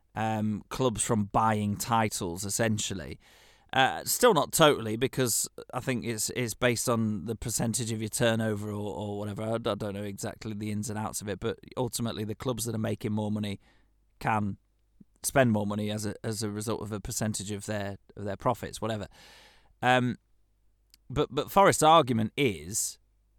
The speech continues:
that from, purely from a business point of view, they,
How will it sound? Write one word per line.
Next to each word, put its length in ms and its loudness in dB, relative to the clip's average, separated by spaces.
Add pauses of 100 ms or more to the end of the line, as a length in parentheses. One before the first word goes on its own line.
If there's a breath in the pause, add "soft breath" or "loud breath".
that 300 2
from, 380 0
purely 420 4
from 200 2
a 60 2
business 460 2
point 400 0
of 100 0
view, 440 0 (1500 soft breath)
they, 400 4